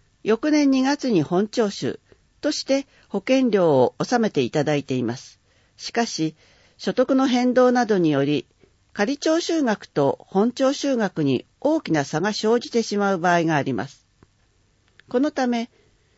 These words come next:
両徴収額の差が大きく異なることが想定される方について、天引きされる額が年間を通してできるだけ均等になるように、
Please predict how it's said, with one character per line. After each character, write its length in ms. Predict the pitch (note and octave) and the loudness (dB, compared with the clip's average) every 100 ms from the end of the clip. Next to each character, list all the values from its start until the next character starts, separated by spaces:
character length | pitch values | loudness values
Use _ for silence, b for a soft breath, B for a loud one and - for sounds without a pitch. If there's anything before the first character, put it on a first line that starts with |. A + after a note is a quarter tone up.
| _ _ | _ _
両 180 | A3+ C#4+ | 4 4
徴 260 | - D4+ D#4 | 2 0 0
収 200 | D#4 D4 | -2 -2
額 220 | B3+ G#3+ | 0 0
の 100 | G3 | 0
差 160 | G3 | 0
が 180 | F#3 F#3+ - | 0 0 2
大 200 | B3 C#4+ | 2 0
き 120 | - | -4
く 120 | D#3 | -8
異 240 | - F3 | -4 -2
な 140 | B3+ C#4 | 0 0
る 80 | A3+ | -2
こ 140 | F3+ | -4
と 100 | G3+ | -2
が 140 | E3 | -2
想 260 | D3+ G#3 A#3 | -2 -2 -2
定 220 | - A#3 | 2 0
さ 120 | B3+ | 2
れ 120 | A3 G#3 | 0 0
る 80 | |
方 260 | G#3 G#3 A3 | -2 -4 -2
に 140 | E3 | -4
つ 160 | - D#3+ | -4 -4
い 100 | C3 | -4
て、 260 | - A2 - _ _ _ _ _ _ _ | -4 -6 -6 _ _ _ _ _ _ _
天 160 | G#3+ B3 | 0 2
引 160 | B3 | 0
き 80 | - | -4
さ 120 | - | -2
れ 120 | A#3+ A3+ | 2 4
る 100 | A3+ | 2
額 300 | A#3 G#3+ E3 | 0 0 -2
が 220 | C#3 - _ _ _ | -2 -4 _ _ _
年 240 | - B3+ D4+ | -2 0 0
間 220 | D4+ C#4+ | 0 0
を 80 | C4+ | 0
通 240 | C#4 B3+ | 0 0
し 120 | A#3+ | 0
て 240 | - D3 - | -2 -2 -2
で 140 | C3+ D#3 | -2 -4
き 100 | C4+ | -2
る 100 | C#4 | -2
だ 120 | C#4 | 0
け 120 | C4 | -2
均 280 | A#3 A#3+ C#4 | -2 0 0
等 180 | C#4 C#4 | 2 2
に 100 | B3+ | 2
な 160 | B3+ | 0
る 120 | A3 F3 | 0 2
よ 140 | D#3+ | 2
う 60 | C3 | 2
に、 220 | B2+ | 0